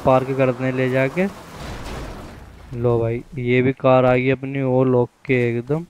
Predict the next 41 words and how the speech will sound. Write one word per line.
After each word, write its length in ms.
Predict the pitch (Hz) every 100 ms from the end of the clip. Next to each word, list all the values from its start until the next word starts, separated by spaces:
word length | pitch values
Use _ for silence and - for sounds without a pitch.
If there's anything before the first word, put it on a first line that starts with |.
| -
काफ़ी 260 | 131 127 -
तगड़ी 260 | 131 131 135
कार 320 | - 135 135
है 80 | 139
ये 140 | 139 139
भी 140 | 143
अपनी। 260 | 143 143 147
तो 140 | 151
guys 240 | 139 139 135
लाते 320 | 123 123 143
हैं 60 | 135
next 340 | 131 127 -
car। 300 | - 131 135
Right 260 | 131 147 156
guys, 480 | 160 170 175 185 151
हम 100 | 139
आ 80 | 143
चुके 200 | - 147
हैं 100 | 147
भाई 140 | 139
फिर 200 | 143 139 127
से 200 | - 151
ऊपर। 580 | 135 131 127 - 151 156
और 240 | 135 127
भाई 260 | 120 123 135
अब 140 | 131 -
कौन 240 | 135 127
सी 120 | 123 135
car 260 | - 123
try 340 | 120 127 120 123
करें 240 | 123 123
हम? 200 | 123 127 135 _ _ _ _ _ _
भाई 140 | 127
ये 280 | 127 120 127
वाली, 400 | 127 131 127 143
भाई 240 | 131 131 139 160
एक 180 | 131 120 _
तो 60 | 131
ये 200 | 127 120
करेंगे 420 | 127 123 127 139
हम, 220 | 147 165